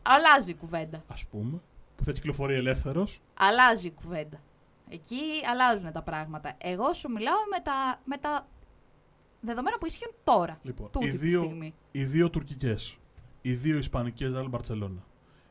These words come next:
Speaker 2: Η Μιλάνο, ο Ολυμπιακός είναι η έξι μου.
Speaker 1: Οκ.
Speaker 2: Τώρα τις
Speaker 1: Συμφωνούμε.
Speaker 2: θέσεις βρέστες.
Speaker 1: Ναι.
Speaker 2: Στο έξι Μπαρτσελώνα θα σου πω εγώ. Αλλά εγώ είμαι αιρετικός.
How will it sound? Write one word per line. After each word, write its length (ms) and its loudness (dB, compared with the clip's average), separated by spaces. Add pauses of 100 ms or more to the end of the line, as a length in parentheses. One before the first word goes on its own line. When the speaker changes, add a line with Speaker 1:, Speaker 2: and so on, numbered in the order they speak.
Speaker 2:
Η 140 -6
Μιλάνο, 560 0 (180)
ο 80 -6
Ολυμπιακός 600 -6
είναι 120 -8
η 60 -6
έξι 280 -6
μου. 100 -14 (440)
Speaker 1:
Οκ. 160 -12
Speaker 2:
Τώρα 200 -12 (380)
τις 100 -2
Speaker 1:
Συμφωνούμε. 140 0
Speaker 2:
θέσεις 280 -2
βρέστες. 580 -4 (180)
Speaker 1:
Ναι. 240 -6 (360)
Speaker 2:
Στο 260 -4
έξι 260 0
Μπαρτσελώνα 440 -2
θα 80 -14
σου 100 -16
πω 120 -8
εγώ. 240 -12 (180)
Αλλά 200 2
εγώ 180 4
είμαι 120 4
αιρετικός. 600 0